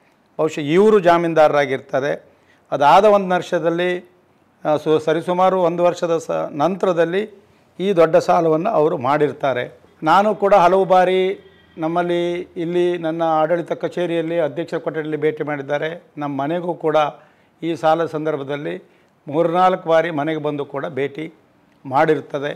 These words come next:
ಬಹುಶಃ ನಾವು ತುಂಬ ಅದಕ್ಕೆ ಬ-, ಆ ಬಗ್ಗೆ ಪರಿಶೀಲನೆ ಮಾಡಿ ಸಾಲವನ್ನು ವಿತರಣೆ ಮಾಡಿದ್ದೇವೆ. ಬಹುಶಃ ಈ ಸಾಲ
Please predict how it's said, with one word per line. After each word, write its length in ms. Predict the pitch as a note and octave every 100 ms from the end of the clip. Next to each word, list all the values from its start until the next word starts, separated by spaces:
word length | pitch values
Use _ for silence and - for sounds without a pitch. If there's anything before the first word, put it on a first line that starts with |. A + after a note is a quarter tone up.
| - _ _ -
ಬಹುಶಃ 180 | D3 E3
ನಾವು 480 | D3+ E3 F#3 F3+ -
ತುಂಬ 360 | D3+ F3+ F3+
ಅದಕ್ಕೆ 240 | E3+ D#3+ D#3
ಬ-, 40 |
ಆ 180 | D#3 D#3+
ಬಗ್ಗೆ 500 | D3+ D3+ D#3+ D#3+ D#3 _ _ _ -
ಪರಿಶೀಲನೆ 480 | D#3 E3+ G3 F3 E3
ಮಾಡಿ 280 | D3+ E3
ಸಾಲವನ್ನು 680 | F3 D3 D#3 D3 D3 D#3+ F#3+ _ _ _ _ _ _ _ _ -
ವಿತರಣೆ 420 | C#3+ C#3 F3 D#3+
ಮಾಡಿದ್ದೇವೆ. 600 | D#3+ C#3+ C#3+ B2+ A#2+ A#2 - _ _ _ _ _ _ D#3+
ಬಹುಶಃ 300 | F3+ G3+ F#3+
ಈ 260 | E3+ G#3
ಸಾಲ 380 | G3 E3 E3+